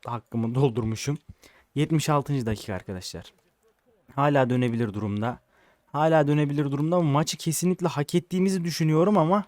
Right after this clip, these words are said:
kornerden yeseydim bitmişti. Kornerleri savunamıyorum arkadaşlar. Yani rakipler bana göre kornerde hep etkili oluyor ama ben, e, kornerlerde çok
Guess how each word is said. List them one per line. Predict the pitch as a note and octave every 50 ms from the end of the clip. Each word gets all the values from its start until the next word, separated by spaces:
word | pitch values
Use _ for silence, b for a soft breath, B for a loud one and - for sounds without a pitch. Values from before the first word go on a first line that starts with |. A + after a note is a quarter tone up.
| _ -
kornerden | - E3 F3 F3 E3+ E3+ D#3+ C#3+ C3 D3+
yeseydim | D3 D3 D#3+ F#3 F#3 - - E3+ D3+ D3+ F#3 F3+
bitmişti. | D#3+ D#3+ - - D#3 - - - - D3 E3+ - b b b b b b b b b b b _ _ -
Kornerleri | - F3 F#3 F#3 F#3 F3 D#3 D#3 E3 F3 E3+
savunamıyorum | - - D3+ D3 D3+ D3+ D#3 D3 C3+ A#2 G#2+ G2+ G2+
arkadaşlar. | G#2 G#2 G2+ A#2+ G#2+ G2+ G2 - - B2 - - _ b b b b b b b b b
Yani | A2+ A#2+ B2 B2+
rakipler | D3+ D#3+ - - E3+ F3 D#3+ D3+
bana | D#3 D#3 D#3+
göre | D3+ D3+ D3+
kornerde | D3 - D3+ D3 D3+ D3+ C#3 C#3 D3+
hep | D3 -
etkili | - C#3+ - - - D#3 C#3+
oluyor | D3 C3 A#2 C3+ C#3+
ama | C#3+ C3+ C3+
ben, | D3+ D3+ D3 -
e, | - B2+ B2 A#2+
kornerlerde | - - C#3+ C#3+ D3 C#3+ C#3 C3+ C3+ D#3
çok | - -